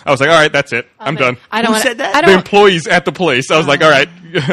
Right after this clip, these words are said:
Speaker 1: I'm, I'm never sitting
Speaker 2: Well,
Speaker 1: foot in
Speaker 2: I
Speaker 1: here
Speaker 2: don't,
Speaker 1: again."
Speaker 2: I don't wanna go in there and have my energies judged.
Speaker 1: Yeah, they, they were, they were totally energy
Speaker 2: <laughs>
Speaker 1: judging.
Speaker 2: It's like, he's shit talking like, "Oh my God, did you see her aura?" <laughs>
Speaker 1: Yeah. I mean, it was all like that. I was like, "Is this a fucking joke? Are there hidden cameras in here?"
Speaker 2: <laughs>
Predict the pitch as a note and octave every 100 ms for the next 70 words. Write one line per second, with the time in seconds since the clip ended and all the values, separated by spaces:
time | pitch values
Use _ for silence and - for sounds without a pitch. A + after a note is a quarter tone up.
0 | E3+ E3+ D3+ D#3+ D#3+ D#3+ E3 E3 D#3+ E3
1 | D#3+ D3+ - D3 C#3 B2+ A3 D#4 E4 C#4
2 | A#3+ A#3 A3 G#3+ F#3 - G#3+ F#3 D#3 D3+
3 | - D3 F3+ - D3 D3+ A2+ B2+ E3 F3
4 | D#3+ C#3 B2 D#3+ C#3+ E3 D#3 D3 D3 C#3
5 | D3 C3 A2+ A#2 A2+ - D4 - - -
6 | - C#4+ A#3 G#3 A3+ A#3 G3+ - _ G3+
7 | G3 D#3 D3+ D#3+ D3+ D#3 F#3 E3+ C#3 E3
8 | E3+ F#3 - C#3+ E3+ G3+ B3 A3+ - C4+
9 | - - B4 - B4 - G#4 A#4+ - C4+
10 | B3 A#3+ A#3 A#3 G#3+ G3 G3 E3+ F3+ D3+
11 | C#3 D3 D3 D3 F#3+ F3 G#3 G3+ A3+ G3
12 | D#3 C#3 D#3+ E3+ E3 D#3 F#3 F#3 F#3 D3
13 | E3+ D#3+ G3 F#3 F#4+ G#4+